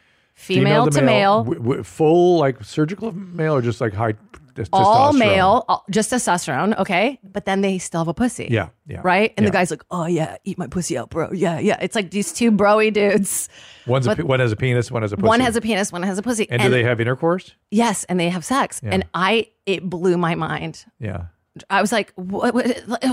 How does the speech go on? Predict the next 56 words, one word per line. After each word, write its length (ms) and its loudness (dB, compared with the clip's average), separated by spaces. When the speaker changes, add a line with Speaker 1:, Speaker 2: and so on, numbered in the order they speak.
Speaker 1:
how 200 0
has 320 -2
this 140 -2
been 140 -2
happening?" 400 -2
And 100 2
then 120 4
the 60 4
name 300 2
of 120 2
it, 140 0
Jock 260 0
Pussy, 340 -2
too. 420 0
Speaker 2:
It's 160 -10
called 180 0
Jock 280 0
Pussy? 160 0
Speaker 1:
It's 80 -2
called 200 2
Jock 260 0
Pussy. 220 -8
And 140 2
just 160 2
the 80 0
guy 220 2
being 140 0
like, 160 -4
"Oh, 140 -2
bro, 360 0
eat 120 -10
my 100 -2
pussy. 260 -4
That 120 -2
feels 180 -10
Speaker 2:
And 60 2
Speaker 1:
so 60 4
Speaker 2:
there 60 4
must 200 4
Speaker 1:
good." 60 4
Speaker 2:
be 60 4
a, 100 4
there 160 0
must 220 0
be 140 2
a 120 2
female, 580 -2
mm, 760 -8
transgender 480 0
male 320 2
version 500 0
of 60 -2
that, 240 0
a 20 -2
scissoring 560 -2
version, 460 -6